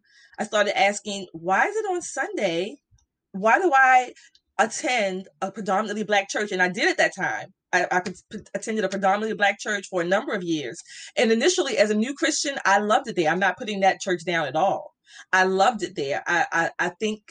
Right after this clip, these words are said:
that was a time when I needed to be there because I was, I was a new Christian. I was learning some things. As time went on, a few years,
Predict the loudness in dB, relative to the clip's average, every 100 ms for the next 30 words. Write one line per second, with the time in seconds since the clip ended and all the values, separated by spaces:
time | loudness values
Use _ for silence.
0 | _ 0 4 4 0 -4 0 2 2 -2
1 | -2 -4 -10 -10 0 2 4 4 2 0
2 | -4 -2 0 -2 -2 -4 0 2 2 -2
3 | _ 2 2 2 -2 -4 -6 -4 -2 -2
4 | -2 -2 -2 -4 -8 -8 -10 -10 -16 -20
5 | _ -20 -20 -20 _ _ _ 2 2 2
6 | 2 4 4 4 4 4 4 2 0 -4
7 | -6 -10 -4 -4 -4 -6